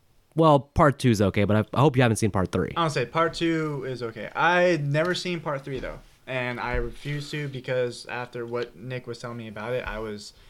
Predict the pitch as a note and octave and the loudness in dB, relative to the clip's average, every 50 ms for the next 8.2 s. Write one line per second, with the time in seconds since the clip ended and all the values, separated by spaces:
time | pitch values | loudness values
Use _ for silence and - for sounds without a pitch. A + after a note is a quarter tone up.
0 | - - - - _ _ _ _ A#2 B2+ C#3 F3+ A3 A#3 - B3 A3 G3 D#3+ C#3+ | -20 -20 -20 -20 _ _ _ _ 0 0 2 2 0 0 0 2 2 2 2 2
1 | D#3 E3+ C#3+ C#3+ C3+ - - _ - - D3+ E3+ F#3+ F3+ D#3 C#3+ C3+ B2 A#2+ C#3 | 0 0 0 -2 -4 -6 -12 _ -10 -6 -4 -2 -2 -2 -2 -2 -2 -4 -4 -4
2 | D#3+ F3 D#3+ B2+ A#2+ A#2 B2+ C3 B2 C3 B2 - C#3 C3 B2+ B2 A#2+ A#2 - G#2+ | -4 -2 -2 0 0 0 0 0 -2 -4 -6 -4 -4 -2 0 0 0 0 -2 -2
3 | C3+ C#3+ C#3 - E3 E3+ - E3+ D#3+ D3+ D3 C3+ B2 - - C3 C3 A#2+ C3 B2+ | -4 -4 -2 -2 -2 -2 -2 -4 -4 -4 -4 -6 -6 -8 -10 -10 -8 -6 -6 -6
4 | C3 C#3 C3+ C3+ - - C3 C#3+ D3+ C#3+ C3 A#2+ G2 E2 A#2+ C#3+ - B2 G#2+ G#2+ | -2 -4 -4 -4 -6 -8 -6 -4 -2 -2 -2 -4 -4 -6 -6 -8 -8 -10 -10 -10
5 | - G#2+ A2+ A#2 A#2 B2 A#2 A#2 A2+ G#2+ A#2 A#2+ A#2+ A#2 A#2 A2+ A2 A#2 A#2+ A#2+ | -10 -12 -12 -12 -12 -10 -10 -10 -10 -8 -8 -6 -4 -4 -4 -6 -6 -8 -8 -8
6 | A2 A2+ A2 D#2+ G#2 G#2 - - - A#2 A#2+ C3 - - - A#2+ G#2+ G#2 G#2 G#2+ | -8 -8 -10 -12 -12 -14 -16 -12 -6 -6 -6 -6 -6 -10 -12 -12 -10 -10 -10 -10
7 | A2 - A#2 A#2 A#2+ A#2 G#2 A2+ A2+ G#2+ G2+ - - A#2+ B2+ C3 B2 - - G#2+ | -10 -8 -6 -6 -6 -6 -8 -10 -14 -14 -14 -14 -12 -10 -10 -10 -12 -12 -14 -16
8 | F#2+ F#2+ F#2+ - | -16 -16 -18 -20